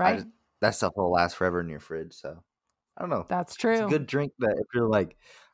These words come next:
Speaker 1: "I need something tasty," but I don't
Speaker 2: Something
Speaker 1: know what.
Speaker 2: different.
Speaker 1: Yeah.
Speaker 2: Yeah.
Speaker 1: All right, I'll stop ranting on.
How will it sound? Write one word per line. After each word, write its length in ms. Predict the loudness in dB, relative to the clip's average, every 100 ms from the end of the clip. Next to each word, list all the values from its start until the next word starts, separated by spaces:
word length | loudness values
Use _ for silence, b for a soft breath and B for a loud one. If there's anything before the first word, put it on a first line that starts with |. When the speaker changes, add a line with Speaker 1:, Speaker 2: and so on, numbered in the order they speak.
| b
Speaker 1:
"I 80 | -6
need 240 | -4 -4 -6
something 420 | -8 -8 -8 -10
tasty," 500 | -10 -10 -10 -14 -16
but 260 | -12 -12
I 360 | -12 _ _ _ _ _ _ -8
don't 0 |
Speaker 2:
Something 300 | -6 -4 -4
Speaker 1:
know 20 |
what. 60 | 0
Speaker 2:
different. 440 | -2 -2 -6 -6 -14 -20 _ _ _ _ _ -4
Speaker 1:
Yeah. 240 | 0 2
Speaker 2:
Yeah. 80 | 0 -8 -20 _ _ _ _ _ _ _ _ _ _ _ _ _ _ _ _ _ B B B B B B B B 0
Speaker 1:
All 80 |
right, 120 | 0 0
I'll 80 | -2
stop 260 | 4 4 4
ranting 340 | 0 -2 -4
on. 300 | -2 -4 -6